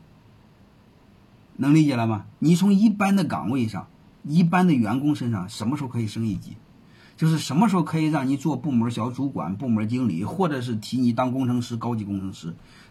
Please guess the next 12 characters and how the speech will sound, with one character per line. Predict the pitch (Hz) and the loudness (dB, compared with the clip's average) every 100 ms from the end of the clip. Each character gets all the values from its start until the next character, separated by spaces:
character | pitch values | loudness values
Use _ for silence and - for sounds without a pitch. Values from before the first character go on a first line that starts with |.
| - | -16
什 | - 113 | -8 -2
么 | 135 | 0
时 | 170 | 2
候 | 123 | -2
提 | - - | -4 -8
拔 | - 95 | -8 -10
你？ | - - - - - _ - - _ _ _ _ _ - _ - - - - _ _ | -12 -16 -20 -20 -20 _ -20 -20 _ _ _ _ _ -20 _ -20 -20 -20 -20 _ _
能 | 120 143 | 2 6
理 | 151 | 8
解 | 135 110 | 6 2
了 | 98 | -2
吧？ | 92 | -6